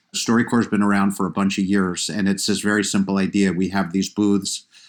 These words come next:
where you bring anyone who you want to honor by listening to their story, a parent, a grandparent, a friend, and you sit across from your grandmother, say, for forty minutes and interview her about her life.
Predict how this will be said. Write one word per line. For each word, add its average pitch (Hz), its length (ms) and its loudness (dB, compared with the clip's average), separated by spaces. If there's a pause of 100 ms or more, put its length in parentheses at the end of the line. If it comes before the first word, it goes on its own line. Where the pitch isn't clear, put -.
where 113 120 4
you 107 140 4
bring 107 220 2
anyone 104 260 2
who 107 60 2
you 98 100 4
want 98 160 4
to 92 80 0
honor 104 340 2
by 98 160 -2
listening 92 380 -2
to 95 100 -6
their 92 140 -2
story, 101 400 0
a 85 60 -4
parent, 90 400 -2
a 87 40 -4
grandparent, 90 540 -4
a - 20 -4
friend, 92 300 0
and 87 140 -2
you 92 80 0
sit 214 200 -2
across 101 440 0
from 95 260 0
your 87 380 -2 (280)
grandmother, 107 520 2
say, 92 240 0
for 95 160 -2
forty 98 240 2
minutes 98 420 2
and 90 140 -2
interview 98 420 0
her 98 140 0
about 90 280 -2
her 95 120 -4
life. 87 480 -4